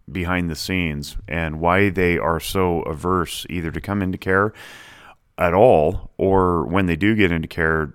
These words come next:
uh, they're averse to telling us the truth. Uh, they don't often disclose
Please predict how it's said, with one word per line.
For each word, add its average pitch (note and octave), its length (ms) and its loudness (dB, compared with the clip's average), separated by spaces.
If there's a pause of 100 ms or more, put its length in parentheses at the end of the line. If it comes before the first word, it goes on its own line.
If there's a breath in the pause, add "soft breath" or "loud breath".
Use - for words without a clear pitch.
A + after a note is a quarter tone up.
(240)
uh, E2 160 -4
they're E2 220 2
averse F2+ 360 -2
to - 120 -20
telling F2+ 340 0
us - 400 -4 (340)
the F2 60 0
truth. - 480 0 (100)
Uh, D2 300 -6
they D#2 160 -2
don't D#2+ 300 0
often D#2+ 300 -4
disclose E2 720 0